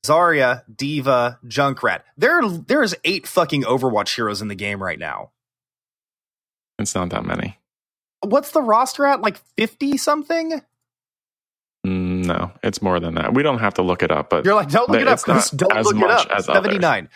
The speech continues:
Speaker 1: So a tenth,
Speaker 2: Seventy-nine.
Speaker 1: a to-, a tenth of the total players. Thank you, L B, very much, sir. A tenth of the total characters you can play are from Overwatch already.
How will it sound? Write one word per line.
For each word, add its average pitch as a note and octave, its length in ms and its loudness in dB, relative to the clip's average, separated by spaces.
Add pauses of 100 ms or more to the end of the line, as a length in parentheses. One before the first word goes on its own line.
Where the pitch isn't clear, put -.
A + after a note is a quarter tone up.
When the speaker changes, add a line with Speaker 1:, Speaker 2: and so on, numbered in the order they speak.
(200)
Speaker 1:
So - 280 0
a E3+ 120 -2
tenth, - 300 -2
Speaker 2:
Seventy-nine. A2 640 0
Speaker 1:
a - 40 -6
to-, - 220 0
a E3 60 0
tenth - 540 -2
of D#3 140 0
the D#3+ 80 -2
total F#3 400 0
players. C#3+ 440 0
Thank D#3+ 240 0
you, C3 100 2
L B2 100 4
B, A2 120 -2
very A2+ 200 2
much, G#2+ 220 0
sir. F2+ 160 -4 (360)
A D#3+ 80 2
tenth B3 340 0
of C4+ 100 -2
the G3 60 -2
total F#3 300 0
characters D#3 460 -2
you F3 140 -6
can G3 240 -4
play C#3 480 0 (340)
are F3+ 140 4
from G#3+ 240 2
Overwatch D3+ 480 2
already. A2+ 420 -4